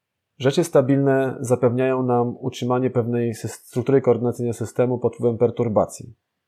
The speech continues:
Tak? I to, jak my żyjemy w danym środowisku, to mamy bardzo wiele rozwiązań, które są stabilne w odpowiedzi na, e, na warunki, które napotykamy. Teraz sport to jest takie piękne miejsce, gdzie tworzymy te trudne warunki.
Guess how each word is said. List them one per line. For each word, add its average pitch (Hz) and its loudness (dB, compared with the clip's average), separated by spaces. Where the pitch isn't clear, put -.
Tak? 117 -8
I 117 -8
to, 120 0
jak 120 2
my 127 0
żyjemy 120 -2
w 107 -4
danym 117 -2
środowisku, 120 -2
to 120 -4
mamy 123 0
bardzo 123 2
wiele 123 4
rozwiązań, 117 2
które 113 0
są 113 -6
stabilne 117 -2
w 117 0
odpowiedzi 113 -2
na, 117 -6
e, 101 -4
na 113 0
warunki, 120 2
które 117 2
napotykamy. 113 -4
Teraz 117 0
sport - 0
to 131 0
jest 120 -2
takie 127 -2
piękne 127 -2
miejsce, 123 -2
gdzie 117 0
tworzymy 117 -4
te 110 0
trudne 117 -2
warunki. 92 -8